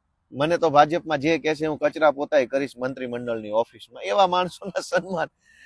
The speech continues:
એટલે સન્માન થાય એ ખોટું નથી, પણ સમાજનું વાસ્તવિક પીઠબળ જેની પાછળ ન હોય એવા માણસો મંત્રી બની જાય કે ધારાસભ્યો બની જાય કે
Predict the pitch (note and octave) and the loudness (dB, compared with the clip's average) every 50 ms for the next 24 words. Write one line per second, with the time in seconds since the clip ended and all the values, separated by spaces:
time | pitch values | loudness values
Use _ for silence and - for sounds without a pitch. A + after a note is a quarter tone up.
0 | - - _ _ - F3 G3+ G3+ B3 C4+ C4+ - - - - - B2+ C3 C#3 D3 | -20 -20 _ _ 2 2 4 8 8 6 6 6 0 -10 -6 -4 -2 -2 -2 -2
1 | F3 G#3 A#3 A3 G3+ - D#3 D#3+ F#3 G#3 G#3+ - _ - F3+ - - A3 A3 A3+ | -2 -2 -4 -6 -6 0 2 4 4 2 0 -4 _ -2 0 0 0 0 0 0
2 | A3 - - - _ _ _ _ _ _ _ _ _ _ _ _ _ _ _ _ | -2 -4 -10 -18 _ _ _ _ _ _ _ _ _ _ _ _ _ _ _ _
3 | _ _ - A#3+ A#3+ - - D3+ C#3 C#3+ D3+ D#3+ E3+ D#3 F3+ A3 B3+ B3+ F3+ C3+ | _ _ 0 2 2 0 -2 0 2 6 6 6 6 4 2 0 0 2 4 6
4 | A#2+ B2+ - - - C4+ C#4 D#4 B3 - - A#3 G#3 - G3 A3+ C4+ B3+ E3 E3+ | 4 4 4 2 2 2 2 2 0 0 -4 -4 -4 2 6 6 6 8 6 2
5 | F#3+ F#3+ F#3 - D#3 D#3 - - D#3+ C3+ A#2+ A2+ A#2+ B2 A#2+ A2 G#2 G2+ F#2+ - | 0 0 0 2 2 0 2 0 -4 -4 -2 -2 0 0 2 0 0 -2 -6 -10
6 | _ _ _ _ _ _ _ _ _ _ _ _ _ A#2+ C#3+ D3 F#3+ B3 C#4+ C4+ | _ _ _ _ _ _ _ _ _ _ _ _ _ -2 4 8 10 10 10 10
7 | B3 B3 A#3+ A3+ - B3 G#3 E3+ E3 E3+ E3+ F3 D#3 B2+ A2+ B2+ C#3 A#2 G2 - | 8 6 4 2 0 -2 0 -2 -4 -4 -4 -4 -4 -2 -4 -6 -8 -8 -10 -14
8 | F2 - _ _ _ _ _ _ _ _ _ _ _ _ _ _ _ _ _ _ | -18 -20 _ _ _ _ _ _ _ _ _ _ _ _ _ _ _ _ _ _
9 | _ _ _ _ - A#3 A#3+ B3 A#3+ A3 G3+ F3 C3 A#2 A2 - C#3+ F3 A#3 B3 | _ _ _ _ 6 10 10 10 10 10 6 2 0 0 4 6 8 8 8 6
10 | - B3+ A3 G#3 G#3 F#3+ D#3 C3 A#2 A2+ A2 G2 F#2 G2+ G2+ A#2 C3+ - _ - | 4 0 -2 -2 -2 0 0 0 -2 -2 -4 -6 -4 -4 -4 -4 -4 -6 _ 0
11 | F#3 G3 G3 G3 F#3+ F#3 F3+ | 0 2 2 2 2 0 0